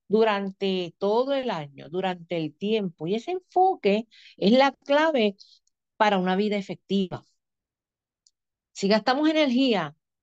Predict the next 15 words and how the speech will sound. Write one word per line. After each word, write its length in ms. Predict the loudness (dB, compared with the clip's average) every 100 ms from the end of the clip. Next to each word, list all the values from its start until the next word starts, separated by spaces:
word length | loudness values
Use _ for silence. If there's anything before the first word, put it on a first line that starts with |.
| _
y 60 | -4
la 100 | -4
usamos 400 | -2 -2 -2 -2 -2
para 220 | -2 -2
un 180 | -2 -2
mundo 560 | -4 -4 -2 -2 -2
de 140 | -2 -2
cosas, 720 | -4 -4 -12 -20 -20 -20 _ _ _ _ _ _ _ _ -6
no 120 | -2
harás 260 | 0 0
ningún 320 | 0 0 0 0
impacto. 560 | -2 -6 -12 _ _ _ _ _ _
Pero 180 | -4 -4
si 220 | -4 -4
nos 320 | -4 -6 -12